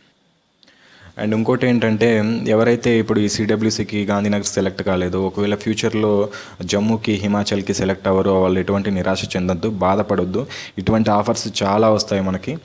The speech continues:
Actually ఈ నోటిఫికేషన్ నేనే first of all మన ఛానల్లోనే పబ్లిష్ అయింది, సీడీ, సీడబ్ల్యూసీ నోటిఫికేషన్ అనేది. కావాలంటే మీరు YouTube ప్లేలిస్ట్లోకి వెళ్ళి చూడొచ్చు, రెండు లక్షల మంది చూశారు, నేనే ఫస్ట్ ఆ వీడియో పెట్టాను. మనం ఏంటంటే, మనము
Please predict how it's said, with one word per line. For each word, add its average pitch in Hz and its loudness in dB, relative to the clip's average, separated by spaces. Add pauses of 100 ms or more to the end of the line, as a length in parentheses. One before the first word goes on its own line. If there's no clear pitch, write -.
(340)
Actually 127 2
ఈ 120 4
నోటిఫికేషన్ 113 2
నేనే 107 2
first - -2
of 107 0
all 98 4
మన 98 2 (140)
ఛానల్లోనే 104 2
పబ్లిష్ 98 0
అయింది, 92 0
సీడీ, 98 2
సీడబ్ల్యూసీ 101 0
నోటిఫికేషన్ 92 0
అనేది. 92 -2
కావాలంటే 98 2
మీరు 92 2 (420)
YouTube 104 2
ప్లేలిస్ట్లోకి 101 2
వెళ్ళి 98 2
చూడొచ్చు, 95 2
రెండు 101 2
లక్షల 101 2
మంది 104 2
చూశారు, 92 0
నేనే 95 2
ఫస్ట్ 92 0
ఆ 98 4
వీడియో 92 2
పెట్టాను. 90 -2 (420)
మనం 110 4
ఏంటంటే, 117 0
మనము 110 2